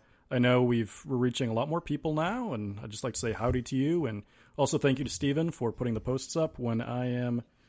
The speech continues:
too busy to do that myself and picking up a lot of my slack. That is awesome. If you wanna support them, um, you know, you can go through the Amazon affiliate there, but also you should support your local used bookstore because that's a good way to get books.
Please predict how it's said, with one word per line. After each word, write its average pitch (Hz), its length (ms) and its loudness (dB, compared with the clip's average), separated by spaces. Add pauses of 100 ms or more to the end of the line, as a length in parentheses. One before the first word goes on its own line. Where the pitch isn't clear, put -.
(380)
too - 100 -10
busy 131 260 -2
to 120 80 -2
do 123 120 0
that 120 160 0
myself 160 560 0
and 123 200 0
picking 127 240 -2
up 113 120 -4
a - 20 -2
lot 110 80 2
of 107 60 -2
my 107 120 -2
slack. 113 520 -4 (160)
That 107 120 -6
is 101 80 -4
awesome. 123 420 0 (300)
If - 80 -8
you 139 60 4
wanna 123 80 4
support 165 400 0
them, 135 460 4 (180)
um, 107 560 -2 (960)
you 160 100 6
know, 151 80 10
you 143 100 8
can 139 100 4
go 127 100 6
through 127 140 0
the 117 100 4
Amazon 107 240 0
affiliate 180 360 0
there, 175 280 4 (540)
but 135 300 4
also 180 460 2
you 151 160 0
should 127 320 -2
support 135 440 -4
your 127 140 0
local 180 400 -2
used 170 260 -2
bookstore 147 560 4
because 120 480 0
that's 120 280 -2
a - 20 -10
good 104 140 -4
way 104 120 -2
to 101 60 -6
get 98 240 -8
books. - 380 -14